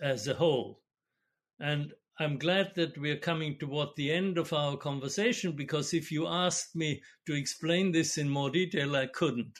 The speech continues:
<laughs> This, this is not an area of my expertise. But I can recommend a fabulous book,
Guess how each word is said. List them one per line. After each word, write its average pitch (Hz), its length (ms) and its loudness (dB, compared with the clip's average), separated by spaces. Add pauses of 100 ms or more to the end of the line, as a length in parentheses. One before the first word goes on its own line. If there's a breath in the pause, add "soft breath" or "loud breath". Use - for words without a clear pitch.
(160)
<laughs> 160 580 2
This, 170 260 6
this 196 300 8
is - 160 6
not 180 300 6
an 170 140 6
area 156 440 6
of 135 280 2
my 139 160 0
expertise. 127 840 -2 (480 loud breath)
But 175 320 8
I 202 160 8
can 185 480 2
recommend 175 840 6 (120)
a 151 100 2
fabulous 240 920 2
book, - 420 2